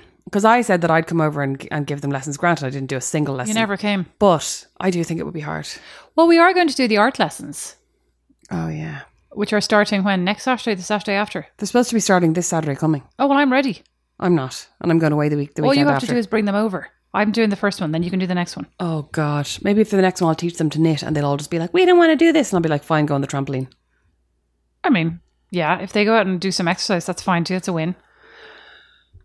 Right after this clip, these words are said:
Speaker 1: I'll have to have a think. Oh, again, you know what? I'll look it up on Pinterest. I'm sure there's a lot of crafty things to do
Speaker 2: Yeah,
Speaker 1: with your
Speaker 2: listen,
Speaker 1: kids.
Speaker 2: all you need is some, um,
Speaker 1: You know what? Sorry. I,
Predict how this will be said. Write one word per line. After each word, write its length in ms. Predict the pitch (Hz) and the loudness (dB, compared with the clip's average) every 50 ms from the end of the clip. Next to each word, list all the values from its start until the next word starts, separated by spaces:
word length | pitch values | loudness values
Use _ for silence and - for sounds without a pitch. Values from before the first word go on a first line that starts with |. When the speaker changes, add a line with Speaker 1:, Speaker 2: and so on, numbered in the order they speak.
| _ _ _ _ | _ _ _ _
Speaker 1:
I'll 100 | - 170 156 | -8 -8 -6
have 120 | 165 180 - | -6 -6 -6
to 80 | 190 | -6
have 120 | 175 170 170 | -6 -6 -6
a 40 | |
think. 260 | - - 170 160 - - | -6 -6 -4 -6 -4 -4
Oh, 100 | 214 214 | -4 -4
again, 220 | 202 - 269 262 262 254 | 0 2 4 4 6 6
you 60 | 254 262 | 6 4
know 60 | 214 | 4
what? 120 | 160 - | 2 -2
I'll 80 | - - | -2 -2
look 140 | 226 233 262 | -2 0 0
it 60 | 233 | 0
up 80 | 214 | 0
on 100 | 196 185 | 0 -2
Pinterest. 480 | 170 - 185 180 160 - 165 147 - - | -2 -2 -2 -2 -2 -2 -6 -8 -8 -8
I'm 60 | - | -4
sure 160 | - - 240 | -2 0 2
there's 140 | 214 214 185 | 2 2 2
a 40 | 185 | 2
lot 140 | 175 170 170 | 0 0 -2
of 60 | 170 | -2
crafty 340 | - - 165 147 - - 156 | -4 -4 -4 -4 -6 -8 -8
things 220 | - 160 156 147 - | -6 -6 -6 -6 -4
to 40 | - | -6
do 40 | 147 | -4
Speaker 2:
Yeah, 20 | |
Speaker 1:
with 60 | 143 415 415 - | -4 -4 -4 -2
your 80 | - - | -2 0
Speaker 2:
listen, 100 | 392 302 | 0 2
Speaker 1:
kids. 20 | |
Speaker 2:
all 180 | 226 240 311 359 | 2 2 0 0
you 120 | 359 370 | 0 0
need 200 | 339 320 302 254 | -2 -2 -2 -2
is 100 | 262 226 | -4 -6
some, 360 | - - 226 214 208 196 190 185 | -6 -4 -2 -2 -2 -2 -4 -6
um, 360 | 180 185 180 175 170 165 - - | -6 -6 -6 -6 -6 -8 -6 0
Speaker 1:
You 100 | 262 294 | 2 4
know 180 | 311 403 480 466 | 6 6 6 6
what? 240 | 415 175 165 - - | 4 4 2 -2 -8
Sorry. 500 | - - 320 311 302 247 165 139 - - - | -2 0 2 2 4 2 0 -2 -4 -8 -14
I, 80 | 214 | -14